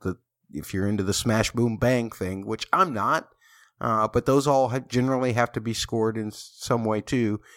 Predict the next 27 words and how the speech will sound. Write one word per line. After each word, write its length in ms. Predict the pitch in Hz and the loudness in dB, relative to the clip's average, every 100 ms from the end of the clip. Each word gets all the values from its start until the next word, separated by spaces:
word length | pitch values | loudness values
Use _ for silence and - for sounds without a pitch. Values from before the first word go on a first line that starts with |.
| - | -8
including 500 | 95 - 139 135 120 | -6 -2 0 0 0
when 240 | 123 120 95 | 0 0 0
not 260 | 131 143 | 0 -2
to 60 | 104 | -6
do 200 | 92 92 | -4 -4
a 40 | |
score. 460 | 87 - 85 80 80 - - _ _ - | -4 -2 -2 -2 -4 -10 -20 _ _ -8
Uh, 220 | 80 85 | -6 -6
so 220 | - 117 - | -2 -2 0
all 180 | 131 123 | 0 2
of 100 | 110 | 2
that 180 | 110 - | -2 -2
was 200 | 92 - | -6 -6
great. 320 | 92 69 - _ _ _ _ _ _ _ _ _ _ _ _ _ - | -8 -8 -14 _ _ _ _ _ _ _ _ _ _ _ _ _ 0
Let's 220 | 202 220 | 0 4
move 180 | 233 202 | 2 4
on 220 | 190 175 | 2 2
to 200 | 156 - | 0 0
episode 540 | 147 117 - 120 - | -4 -2 0 0 -2
three 460 | - 127 131 127 101 | -8 -4 0 0 -2
here. 400 | 95 85 98 127 - - - _ _ _ _ _ _ | -4 -4 -6 -8 -20 -20 -20 _ _ _ _ _ _
It 200 | 110 117 | -12 -4
is 240 | 117 104 - | -4 -4 -6
titled, 680 | - 143 160 156 147 113 98 | -2 2 4 4 2 -2 -8
What 400 | 107 143 165 - _ - | 0 0 0 -6 _ 0
is 440 | 139 135 123 - | 2 2 0 -6
Lost? 960 | 104 98 110 120 104 78 - - - | -8 -2 2 2 2 -2 -6 -8 -10